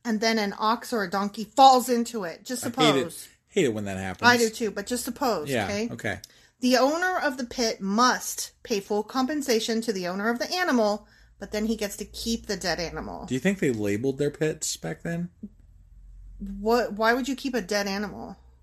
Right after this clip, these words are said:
Speaker 2: I don't know.
Speaker 1: He gets to keep the dead animal.
Speaker 2: I don't know.
Speaker 1: Yay, I get to keep my dead animal.
Speaker 2: But I mean, how do they know whose pit it is?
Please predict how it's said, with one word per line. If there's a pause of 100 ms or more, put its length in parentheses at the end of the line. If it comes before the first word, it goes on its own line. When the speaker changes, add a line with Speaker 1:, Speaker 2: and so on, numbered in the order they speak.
(240)
Speaker 2:
I
don't
know.
Speaker 1:
He
gets
to
keep
the
dead
animal. (160)
Speaker 2:
I
don't
know. (200)
Speaker 1:
Yay,
I
get
to
keep
my
dead
animal.
Speaker 2:
But
I
mean,
how
do
they
know
whose
pit
it
is?